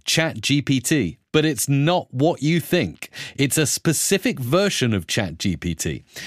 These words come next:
So if you play for, if you pay for Chat G P T Plus,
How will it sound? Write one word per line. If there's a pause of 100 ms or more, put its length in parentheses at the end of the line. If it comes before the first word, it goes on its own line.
So
if
you
play
for,
if
you
pay
for
Chat
G
P
T (200)
Plus,